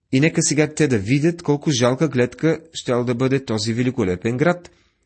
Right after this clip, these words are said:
когато целият се превърне в нещо подобно на долината Тофет. Тук Бог му нарежда:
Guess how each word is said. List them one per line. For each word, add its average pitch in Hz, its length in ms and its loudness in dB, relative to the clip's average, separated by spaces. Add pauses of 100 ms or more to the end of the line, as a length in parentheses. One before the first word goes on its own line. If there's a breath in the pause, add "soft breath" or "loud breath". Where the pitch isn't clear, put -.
(120)
когато 151 240 0
целият 180 580 2
се - 200 0
превърне 131 420 2
в 127 180 -2
нещо 143 300 2
подобно 117 520 0 (320 loud breath)
на 113 360 0
долината 104 560 -2
Тофет. - 580 -4 (2750 soft breath)
Тук 220 200 -2
Бог - 520 -4 (260)
му 123 120 2
нарежда: 127 540 0